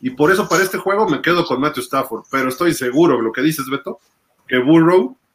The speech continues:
puede convertirse en el próximo Tom Brady, Manning,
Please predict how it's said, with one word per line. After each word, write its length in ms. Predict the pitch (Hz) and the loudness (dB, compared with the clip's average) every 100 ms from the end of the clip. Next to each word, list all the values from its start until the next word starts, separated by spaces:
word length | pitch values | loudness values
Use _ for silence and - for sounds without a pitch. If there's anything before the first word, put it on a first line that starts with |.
| _ _ _ | _ _ _
puede 300 | 147 160 151 | 0 0 0
convertirse 640 | 131 120 113 143 135 156 | -4 -4 -4 -4 -4 -2
en 120 | 131 | -4
el 120 | 117 113 | -4 -6
próximo 920 | 131 127 147 143 117 113 110 92 _ _ _ _ _ _ _ _ - | -6 -4 -4 -2 -2 -4 -6 -8 _ _ _ _ _ _ _ _ -10
Tom 140 | 123 | -4
Brady, 600 | 127 135 143 143 143 139 - _ _ _ 107 | 0 0 0 2 0 -2 -6 _ _ _ -4
Manning, 720 | 120 143 147 147 143 139 | 0 2 0 0 -2 -4